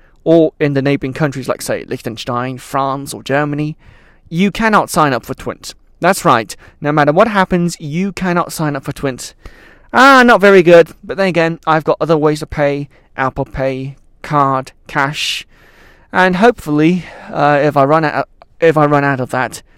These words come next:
the wife. But usually I pay for her travel instead. So, uh, that's not a very viable option. Anyway, good to see the Swiss Railways using their own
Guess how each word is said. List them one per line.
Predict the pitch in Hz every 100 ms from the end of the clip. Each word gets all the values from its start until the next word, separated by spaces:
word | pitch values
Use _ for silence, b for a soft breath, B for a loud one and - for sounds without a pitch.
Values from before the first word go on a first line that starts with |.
| _ _ _
the | 135
wife. | 117 104 107 - - - _ _ _
But | 151
usually | 196 214 160 143
I | 151
pay | - 147
for | 147
her | 135 151
travel | - 135 117 113
instead. | - - - - - b b b
So, | - - 185 180 175
uh, |
that's | 202 240
not | 185 123
a | 131
very | 123 123
viable | 123 123 120 147
option. | 127 - - 92 _ B B B
Anyway, | 196 180
good | 170 -
to |
see | 226 240
the | 208
Swiss | - 214 -
Railways | 196 180 170 147
using | 185 165 170
their | 165
own | 165